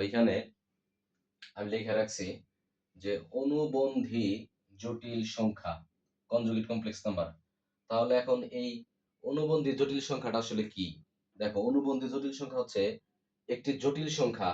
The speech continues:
আমরা জটিল সংখ্যাকে কি, কি দ্বারা প্রকাশ করি? Z equal to X plus I Y, এটাকে আমরা জটিল সংখ্যা আকারে প্রকাশ করি।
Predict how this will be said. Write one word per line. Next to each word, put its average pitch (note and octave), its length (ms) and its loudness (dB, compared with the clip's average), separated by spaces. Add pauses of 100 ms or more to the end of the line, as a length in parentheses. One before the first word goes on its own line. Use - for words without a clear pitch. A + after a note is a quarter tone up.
(100)
আমরা A2+ 220 2
জটিল B2+ 280 -6
সংখ্যাকে B2+ 340 -6
কি, B2 60 -8 (200)
কি - 120 -12
দ্বারা C3 220 4
প্রকাশ B3 200 0 (100)
করি? B2 140 0 (800)
Z G2 40 -10 (180)
equal A#2+ 300 2
to C#3 100 0 (600)
X - 20 -6 (260)
plus B2+ 300 4 (640)
I B2 40 4 (280)
Y, - 20 -4 (320)
এটাকে B2+ 200 -2
আমরা A#2+ 200 2
জটিল A#2 240 0
সংখ্যা G#2+ 200 -4
আকারে F#2+ 220 -6
প্রকাশ G2+ 240 -8
করি। E2 140 -14